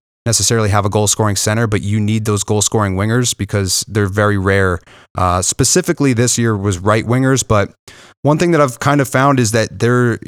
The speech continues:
with the increase in scoring, there are more wingers that are putting up a lot more points. A guy like Carter Verhaeghe is a perfect example. He's, you know, on a career season goal wise. So you can find them, but you should try to bank on getting them in the draft and prioritizing them up front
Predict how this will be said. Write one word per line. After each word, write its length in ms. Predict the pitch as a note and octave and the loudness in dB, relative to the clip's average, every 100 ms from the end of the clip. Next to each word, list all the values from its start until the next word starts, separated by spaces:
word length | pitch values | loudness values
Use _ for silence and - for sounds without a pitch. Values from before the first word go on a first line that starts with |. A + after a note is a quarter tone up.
| - A#2 | -8 -4
with 140 | A#2+ | -2
the 120 | B2+ | 0
increase 360 | D3 - E3 C#3+ | 0 0 0 0
in 80 | A#2 | 0
scoring, 360 | - C3+ C#3+ | 2 2 2
there 200 | A#2+ A#2+ | 2 2
are 160 | A2+ B2 | 2 4
more 260 | A#2+ B2 A2 | 4 4 2
wingers 360 | G#2 G2 F2 | 2 0 0
that 100 | G2 | 0
are 80 | G2 | 0
putting 260 | G2+ G#2+ G2+ | 0 0 0
up 160 | F#2+ G#2 | -2 -2
a 40 | |
lot 200 | G2 F#2+ | 0 0
more 160 | G2+ F#2 | -2 -2
points. 440 | G#2 G2 F#2 - - - - | -2 -2 -2 -4 -10 -20 -4
A 60 | F#2+ | 0
guy 100 | G2+ | 2
like 160 | G#2 | 0
Carter 240 | - G#2 F#2+ | 0 0 2
Verhaeghe 300 | F#2 G2 F#2 | 0 0 -2
is 100 | F#2 | -2
a 40 | |
perfect 360 | - G2 G2 F#2+ | -2 -2 -2 -4
example. 540 | F#2 G2 F#2 G2 F#2+ | -2 -2 0 -2 -2
He's, 300 | F#2+ F#2 - | -2 -2 -4
you 100 | - | -2
know, 100 | F#2+ | -2
on 160 | F2 A2+ | 0 0
a 40 | |
career 340 | - G2+ G2 F#2+ | -2 -2 0 0
season 360 | - G#2 G2 | 0 0 -2
goal 200 | F#2 G2+ | -2 0
wise. 280 | F#2+ F#2 F#2 | 0 0 0
So 340 | - G2+ F#2+ - - - | 0 0 0 -4 -20 -6
you 120 | C3+ | -4
can 260 | - B2 C#3 | -2 0 0
find 420 | - A2+ A2 C3+ | 0 0 2 2
them, 200 | D3+ D#3 | 2 2
but 160 | B2 A#2+ | 0 0
you 100 | A#2 | -2
should 240 | - A2+ | -2 -4
try 220 | - A#2+ | 0 0
to 80 | A#2 | 0
bank 360 | G2 G#2+ G#2+ G#2+ | 0 0 0 0
on 120 | G2 | -2
getting 300 | F2+ G#2 G#2 | 0 0 0
them 140 | G2+ | -2
in 140 | - G#2 | -2 -4
the 80 | F#2 | -2
draft 400 | F#2+ F#2 F#2 G2 | 0 0 0 -4
and 100 | - | -2
prioritizing 800 | G2+ G#2 G#2+ G2+ F#2+ F#2+ G2+ | 0 2 2 2 0 0 0
them 140 | F#2+ F2+ | -2 0
up 180 | G#2+ - | -2 -2
front 380 | - G#2+ F#2+ | 0 0 0